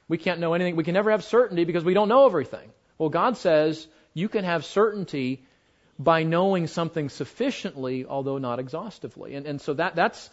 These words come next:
that's an area they need to renew their mind. Here's another area.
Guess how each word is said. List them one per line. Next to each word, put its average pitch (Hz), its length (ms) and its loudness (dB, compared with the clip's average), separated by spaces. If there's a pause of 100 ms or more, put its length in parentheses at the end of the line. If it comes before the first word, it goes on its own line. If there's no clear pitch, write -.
(160)
that's 180 260 2
an 233 100 0
area 156 320 2
they 156 120 0
need 156 140 -4
to 160 60 -2
renew 147 300 0
their 156 120 0
mind. 175 360 -6 (1500)
Here's 165 160 -6
another 175 260 2
area. 98 240 -2